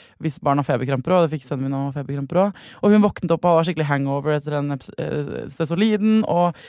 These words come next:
det endte med at hun var, ikke sant, på hundre tusen utredninger og ble sendt til et sånt epilepsisenter i månedsvis. Og så var det jo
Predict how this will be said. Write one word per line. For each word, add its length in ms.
det 80
endte 240
med 140
at 100
hun 80
var, 140
ikke 80
sant, 100
på 80
hundre 320
tusen 320
utredninger 560
og 220
ble 100
sendt 360
til 120
et 80
sånt 160
epilepsisenter 800
i 80
månedsvis. 380
Og 100
så 100
var 420
det 100
jo 80